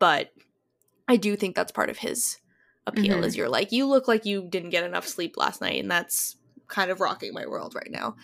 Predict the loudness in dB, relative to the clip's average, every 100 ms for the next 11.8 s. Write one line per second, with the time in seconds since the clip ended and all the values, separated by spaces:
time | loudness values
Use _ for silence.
0 | -4 2 4 2 2 4 4 2 -4 -6
1 | -6 _ _ 4 4 12 12 12 12 8
2 | 6 6 4 2 2 -2 -4 -6 -4 -4
3 | -2 -2 0 0 0 -2 0 -2 0 2
4 | 2 2 -2 -4 -8 -12 6 6 6 0
5 | 0 8 12 12 12 10 10 8 8 6
6 | 2 6 8 10 10 8 6 4 8 8
7 | 8 4 6 4 6 8 8 6 0 -2
8 | -4 -4 -4 2 10 12 12 12 8 4
9 | 2 2 0 -4 -4 -6 -6 6 10 12
10 | 12 12 12 8 6 4 -2 2 4 8
11 | 10 12 12 10 6 6 6 4